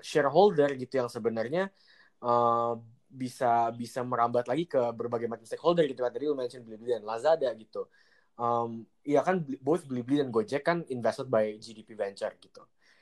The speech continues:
They share the same, the same investor di sana. Tadi juga kan ada yang Alibaba gitu kan. Jadi, um, <laughs> in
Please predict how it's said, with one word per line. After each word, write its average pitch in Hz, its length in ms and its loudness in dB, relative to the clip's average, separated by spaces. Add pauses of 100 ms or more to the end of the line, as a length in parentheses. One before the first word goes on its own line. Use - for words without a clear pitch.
They 117 160 -6
share 147 160 2
the 131 80 2
same, 113 400 -2
the - 140 -8
same 110 180 -2
investor 101 320 -2
di 101 140 -6
sana. 98 180 -4
Tadi 120 160 0
juga 113 240 4
kan 117 160 0
ada 104 80 0
yang 98 80 -4
Alibaba 95 480 -4
gitu 95 160 -20
kan. - 160 -20
Jadi, 160 220 -4 (580)
um, 135 500 6
<laughs> - 140 -12
in 127 80 -8